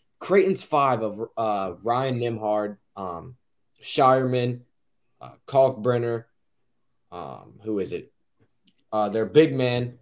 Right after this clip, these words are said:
he's very, oh yeah, their big man's very talented. Um, they, they just have a, a fi-, a group of five, and then Trey Alexander, I really like. They have a group of, or, or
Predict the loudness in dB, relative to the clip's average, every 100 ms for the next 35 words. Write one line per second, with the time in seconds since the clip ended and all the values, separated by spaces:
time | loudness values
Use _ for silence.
0 | _ _ -2 0 0 0 -2 -2 -2 -2
1 | -4 -8 _ -8 2 4 4 2 0 0
2 | 0 0 -2 -2 -2 -2 -4 -4 -4 -2
3 | -4 -6 -8 -2 0 0 -2 -2 0 0
4 | 0 -2 -4 -4 -2 -2 -2 -4 -6 -6
5 | -2 2 2 2 -2 -4 -6 -10 _ -2
6 | 4 6 6 4 0 2 2 2 2 0
7 | 0 -2 -4 _ _ _ _ 2 4 6
8 | 6 4 2 -2 -4 -12 -4 -4 -2 -6